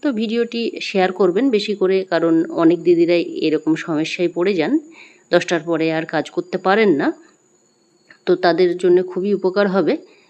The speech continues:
তো এই ছিল আজকের ভিডিও, এবং আপনারা কি ধরনের ভিডিও চাইছেন বা আপনাদের কি নিয়ে সমস্যা হচ্ছে সেগুলো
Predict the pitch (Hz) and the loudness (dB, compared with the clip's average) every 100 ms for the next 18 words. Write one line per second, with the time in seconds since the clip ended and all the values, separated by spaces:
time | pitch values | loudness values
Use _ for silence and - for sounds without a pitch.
0 | _ - 180 175 190 196 240 240 220 247 | _ 0 2 2 0 0 -4 -6 -4 -4
1 | 220 226 233 294 247 233 240 185 185 220 | -4 -4 -2 0 0 -2 -4 -4 -2 -4
2 | 226 226 240 190 175 185 190 175 170 180 | -4 -4 -6 0 2 4 4 2 0 0
3 | 180 185 180 240 233 180 180 180 - 175 | 2 -2 -2 -6 -4 -2 0 -2 -2 -2
4 | 180 170 202 190 - _ _ 247 240 220 | -2 2 0 0 -6 _ _ -6 -2 -2
5 | 220 - 160 175 - 196 185 240 208 165 | -4 -2 0 0 -2 -8 -4 -6 -2 0
6 | 175 175 | 2 0